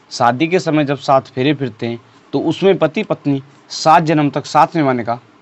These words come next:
वादा करते हैं। मगर दोस्तों, आज की इस कहानी में एक पत्नी ने प्रेमी के साथ मिलकर अपने ही पति की हत्या कर दी। हेलो, नमस्कार साथियों, मैं केशव सैनी आपके सामने एक नई स्टोरी लेकर आया हूँ।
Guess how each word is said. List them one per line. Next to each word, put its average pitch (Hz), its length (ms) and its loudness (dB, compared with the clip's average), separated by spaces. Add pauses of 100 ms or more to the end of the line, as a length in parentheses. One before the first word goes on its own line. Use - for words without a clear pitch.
वादा 113 320 0
करते 98 320 -12
हैं। 82 140 -18 (460)
मगर 131 200 0
दोस्तों, 170 440 -2
आज 143 180 2
की 180 100 -6
इस 156 160 -6
कहानी 135 380 -2
में 131 160 -4 (400)
एक 147 160 -6 (100)
पत्नी 131 320 -2
ने 139 160 0 (320)
प्रेमी 139 320 2
के 170 100 -4
साथ 139 280 -2
मिलकर 120 320 -6 (320)
अपने 160 240 -2
ही 185 120 2
पति 139 280 -6
की 117 180 -12 (380)
हत्या 107 240 -8
कर 98 140 -10
दी। 82 180 -20 (460)
हेलो, 147 200 4
नमस्कार 151 420 0
साथियों, 143 400 -4 (320)
मैं 135 220 0
केशव 156 340 -6
सैनी 139 180 0
आपके 127 220 -2
सामने 131 300 -4
एक 123 100 -4
नई 139 220 0
स्टोरी 139 260 0
लेकर 117 260 -2
आया 107 100 2
हूँ। 107 160 -6